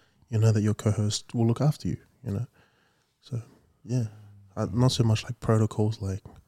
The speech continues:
meetings and stuff, but it is always good to check in on your co-host. Just like it's good to check up on your friends, 'cause you never know what they're going through. You know, so someone might be talking about something and then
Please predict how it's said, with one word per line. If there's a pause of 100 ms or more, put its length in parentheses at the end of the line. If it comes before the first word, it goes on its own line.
(1000)
meetings
and
stuff,
but
it
is
always
good
to
check
in
on
your
co-host.
Just
like
it's
good
to
check
up
on
your
friends,
'cause
you
never
know
what
they're
going
through. (640)
You
know,
so
someone
might
be
talking
about
something
and
then